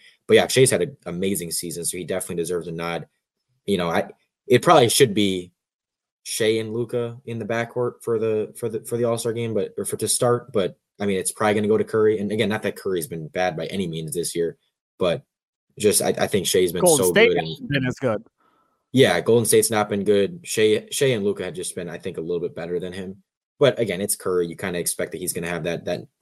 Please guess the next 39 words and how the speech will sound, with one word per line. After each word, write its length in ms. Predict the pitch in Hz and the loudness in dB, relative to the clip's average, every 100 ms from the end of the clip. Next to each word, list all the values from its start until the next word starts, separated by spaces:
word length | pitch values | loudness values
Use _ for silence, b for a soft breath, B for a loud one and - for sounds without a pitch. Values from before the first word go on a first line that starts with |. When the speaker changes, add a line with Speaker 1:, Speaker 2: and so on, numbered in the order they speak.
| - | -4
Speaker 1:
bump 280 | 95 87 - | -2 0 0
with 140 | 90 | -2
how, 340 | 87 87 85 73 | 0 0 2 0
how 80 | 87 | -4
well 320 | 85 90 90 | -2 2 2
known 280 | 85 90 87 | 2 0 0
he 180 | 90 92 | 2 4
is. 320 | 92 95 - _ _ _ _ _ - | 4 2 -4 _ _ _ _ _ -4
Um, 500 | 90 90 82 76 76 _ _ _ _ _ _ - | 0 2 0 -2 -8 _ _ _ _ _ _ -4
I 60 | 95 | 0
mean, 160 | 85 | 0
Kyrie's 420 | 101 110 98 110 | 2 4 6 4
been 160 | - 101 | 4 2
hurt, 300 | 92 101 - | 4 2 4
so 80 | 92 | 2
that's 180 | 95 - | 4 4
a 60 | |
little, 160 | 92 - | 2 0
I 40 | |
mean, 100 | 92 | -4
he, 160 | 90 82 | -4 -2
him 140 | 101 | 0
at 120 | 95 - | 0 2
five, 280 | 98 98 | 2 4
but 80 | 87 | 2
again, 160 | 92 90 | 2 0
he's 160 | 87 | 0
a 20 | 87 | 0
big 180 | 92 | 0
name. 360 | 90 92 90 85 b b b | 2 -2 -4 -8 b b b
Yeah, 160 | 123 | 4
definitely 300 | 90 123 160 | 6 4 4
expected 340 | 139 - 120 110 | 2 2 0 0
Anthony 260 | 110 107 | 0 0
Edwards 300 | 95 107 104 | 2 2 0
to 80 | - | 0
get 160 | 110 110 | 0 0
more 160 | 110 | 0
love. 320 | 107 117 120 | 2 2 2